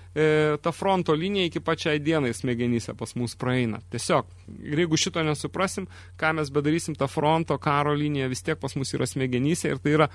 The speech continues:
nuo krikščionybės, katalikybės pas mus priėmimo per Jogailą ir mūsų karinį luomą, kuris tik tai kariškai viską suvokdavo ir tebesuvokia. E, Žemaičių krikštas toliau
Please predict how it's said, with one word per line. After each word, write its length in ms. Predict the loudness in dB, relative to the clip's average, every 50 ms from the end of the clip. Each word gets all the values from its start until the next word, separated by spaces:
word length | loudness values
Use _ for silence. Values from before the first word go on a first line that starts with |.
| -10 -20 -18 -8 -2
nuo 180 | 2 2 2
krikščionybės, 720 | 4 2 0 0 2 2 2 4 4 4 4 2 2 0 0
katalikybės 720 | -4 -6 -2 0 0 0 0 -2 -2 -4 0 0 0 -2
pas 240 | -2 -8 -8 -6 -6
mus 220 | -6 -6 -6 -6 -6
priėmimo 500 | -6 -4 -4 -4 -4 -4 -4 -4 -4 -4 -2
per 160 | -2 -2 -2
Jogailą 540 | -2 -2 -2 -2 0 0 2 2 2 2 0
ir 100 | 2 2
mūsų 240 | 0 -2 -2 -6 -6
karinį 460 | -4 -2 -2 0 -2 -2 -4 -2 0
luomą, 340 | 2 4 4 4 2 0 -4 -8 -14 -20 -20 -20 -16 -4
kuris 200 | 0 0 0 2
tik 140 | 0 -2 0
tai 140 | 2 0 4
kariškai 480 | 6 6 6 6 6 4 2 0 0 0
viską 240 | 0 -2 -2 -2 -4
suvokdavo 640 | -2 -2 -4 -2 0 0 0 0 0 0 2 2 2
ir 80 | 4
tebesuvokia. 720 | 2 0 2 2 0 0 0 0 0 0 0 -2 -6 -12 -18 -18 -20 -20 -18 -18 -18 -18 -18 -18 -20 -14 -4
E, 140 | 2 4 6 6 6 6 4 2 0 -4 -10 -14 -8
Žemaičių 540 | -4 0 2 4 4 6 4 4 2 -2 0
krikštas 480 | 2 2 4 4 2 2 0 -2 -2 0
toliau 400 | -2 2 2 4 2 2 0 -2